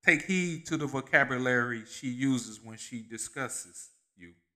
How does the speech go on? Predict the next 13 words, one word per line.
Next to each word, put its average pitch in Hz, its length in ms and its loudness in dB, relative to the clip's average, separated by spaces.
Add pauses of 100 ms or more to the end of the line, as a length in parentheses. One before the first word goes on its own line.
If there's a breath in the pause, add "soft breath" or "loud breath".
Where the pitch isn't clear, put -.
(840)
and 113 140 -10
when 123 80 -6
she 131 180 -2
expresses 123 560 -2
herself 117 420 -12
to 113 60 -20
people 117 360 -12
about 117 340 -8 (100)
you. 90 80 -20 (1500)
A 113 40 -14
scorned 127 480 -4
heart 123 320 -6
speaks - 440 -6